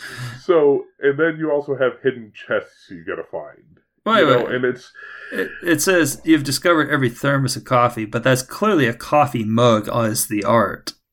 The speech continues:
Speaker 1: Right.
Speaker 2: So is it, is it, like, called thermoses? Is, is cups, mugs called thermoses somewhere? Is this a, a British thing? Is this a British game or what?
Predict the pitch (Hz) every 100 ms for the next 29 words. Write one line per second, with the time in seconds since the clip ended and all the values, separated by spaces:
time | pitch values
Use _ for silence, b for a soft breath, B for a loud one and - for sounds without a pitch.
0 | - B B B B 123 117 117 117 -
1 | B B B B B B - - 160 143
2 | 135 135 143 143 131 131 120 123 113 -
3 | 143 143 131 131 135 151 151 160 147 127
4 | 113 127 120 113 - - - 139 139 -
5 | - - _ - 120 120 131 143 127 117
6 | - - 135 120 - 113 131 147 156 147
7 | 143 143 147 147 135 123 131 123 104 -
8 | 107 - 123 135 131 - 135 143 135 131
9 | - - 123 139 - 143 143 139 107 90
10 | -